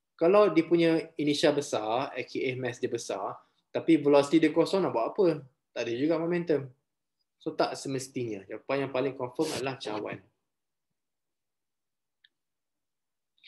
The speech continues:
Okey, lima belas. Shows a graph of period against time, uh, mass for an inertia experiment. So, nampaklah, eh.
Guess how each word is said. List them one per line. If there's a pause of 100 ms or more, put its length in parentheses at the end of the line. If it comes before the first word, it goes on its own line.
(480)
Okey,
lima
belas. (320)
Shows
a
graph
of
period
against
time,
uh,
mass (320)
for
an
inertia
experiment.
So,
nampaklah,
eh.